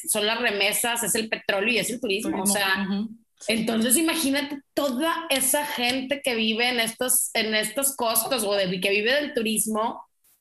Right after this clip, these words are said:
Speaker 1: cuántos millones no estuvieron desempleados con la incertidumbre también que los fueran a correr, porque empezaron con un treinta por ciento de aforo, con un cuarenta y demás. ¿Tú crees que los que sobrevivieron no están agradecidos, pero hasta atrás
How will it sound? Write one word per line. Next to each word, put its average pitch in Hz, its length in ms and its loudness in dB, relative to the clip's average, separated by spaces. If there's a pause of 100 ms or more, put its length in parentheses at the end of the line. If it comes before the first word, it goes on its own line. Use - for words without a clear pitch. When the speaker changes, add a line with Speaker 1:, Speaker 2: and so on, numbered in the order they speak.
(220)
Speaker 1:
cuántos 262 460 -2
millones 254 640 2
no 262 100 0
estuvieron 247 500 0
desempleados 233 840 0
con 226 180 0
la 226 80 4
incertidumbre 226 680 0
también 254 320 -2
que 277 100 2
los 226 260 0
fueran 269 280 0
a 349 100 -2
correr, 202 420 0 (440)
porque - 220 -2
empezaron 202 540 0
con 254 140 0
un 233 160 -2
treinta 220 360 0
por 233 120 -4
ciento 202 240 -2
de 190 60 -2
aforo, 185 280 -2
con 220 140 -4
un 190 100 -4
cuarenta 196 400 0
y 220 40 0
demás. 190 460 -2 (380)
¿Tú - 180 -2
crees 311 260 0
que 330 100 0
los 339 200 4
que 294 80 -4
sobrevivieron 208 800 2
no 240 60 0
están 247 400 -2
agradecidos, 233 1200 2
pero 214 240 2
hasta 196 760 -2
atrás 214 420 0